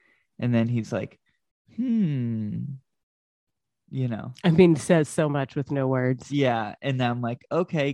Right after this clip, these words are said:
Speaker 1: clearly you don't agree with that." And, you know, he's very much taking this, like,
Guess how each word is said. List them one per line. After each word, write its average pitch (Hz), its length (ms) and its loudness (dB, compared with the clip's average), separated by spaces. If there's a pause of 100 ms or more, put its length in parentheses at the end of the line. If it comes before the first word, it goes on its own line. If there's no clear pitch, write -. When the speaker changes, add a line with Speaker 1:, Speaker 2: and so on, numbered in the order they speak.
Speaker 1:
clearly 156 480 -6
you 147 140 -6
don't 143 220 -6
agree 139 280 -6
with 135 200 -10
that." 117 360 -8 (720)
And, 156 380 0
you 185 140 2
know, 131 100 4
he's 165 460 -6 (260)
very 127 320 -2
much 120 260 -4
taking 120 400 -6
this, 113 220 -8
like, 101 300 -12